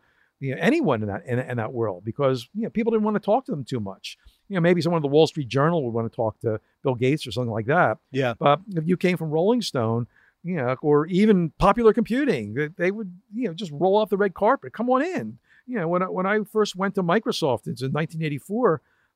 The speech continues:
Speaker 1: I went to Seattle just to see what was going on there. And they said, "Yeah, come on, spend the day." And, you know, and, and I just spent hours in Bill Gates's office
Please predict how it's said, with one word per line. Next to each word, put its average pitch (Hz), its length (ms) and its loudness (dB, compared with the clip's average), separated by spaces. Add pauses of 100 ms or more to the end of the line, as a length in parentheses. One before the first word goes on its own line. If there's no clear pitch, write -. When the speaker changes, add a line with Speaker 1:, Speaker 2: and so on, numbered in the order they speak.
(100)
Speaker 1:
I 147 60 -2
went 165 180 -4
to 139 60 -16
Seattle 170 500 2
just 147 160 -12
to 147 60 -12
see 160 160 -4
what 151 140 -6
was 131 120 -8
going 147 240 0
on 202 240 2
there. 123 240 0 (460)
And 180 100 0
they 202 60 4
said, 214 180 2
"Yeah, 285 320 -2
come 277 220 -4
on, 269 180 0
spend 226 300 2
the 233 40 2
day." 214 360 4
And, 147 340 -4
you 220 120 -6
know, 165 240 -6
and, 175 260 -10
and 185 120 -10
I 185 100 -6
just 190 200 -12
spent 220 220 -2
hours 202 420 0
in 135 60 -4
Bill 165 160 0
Gates's 185 340 -2
office 190 520 -2